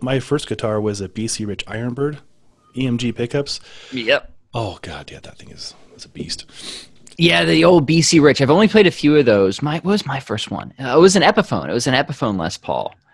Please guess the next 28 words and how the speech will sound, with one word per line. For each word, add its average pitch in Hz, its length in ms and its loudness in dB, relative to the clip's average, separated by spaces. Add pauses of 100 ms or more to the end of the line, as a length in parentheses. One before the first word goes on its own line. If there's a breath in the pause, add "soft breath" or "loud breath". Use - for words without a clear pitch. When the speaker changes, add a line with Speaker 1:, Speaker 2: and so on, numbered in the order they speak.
(180 soft breath)
Speaker 1:
Oh, 170 120 -4
cool. - 400 -6 (160)
Speaker 2:
Yeah. 135 640 4
Um, 113 680 2 (300)
yeah, 165 220 4
Sunburst. 151 1120 0 (320)
It - 80 2
was 392 160 6
a 370 60 4
good, 139 420 4
it 208 60 0
was 320 140 2
a 294 40 4
good 135 240 2
starter 92 400 0
guitar. 87 580 -4 (140)
Um, 90 560 -6 (260)
mm-hmm. 135 540 -4
Speaker 1:
Was 127 100 -8
it 123 60 -6
Speaker 2:
Yep. 156 220 -2
Speaker 1:
pretty - 40 -18 (120)
heavy, 131 40 -6
like 110 160 -6
a 98 200 -8 (340)
traditional 107 380 -8
Les 104 100 -10
Paul? 113 260 -10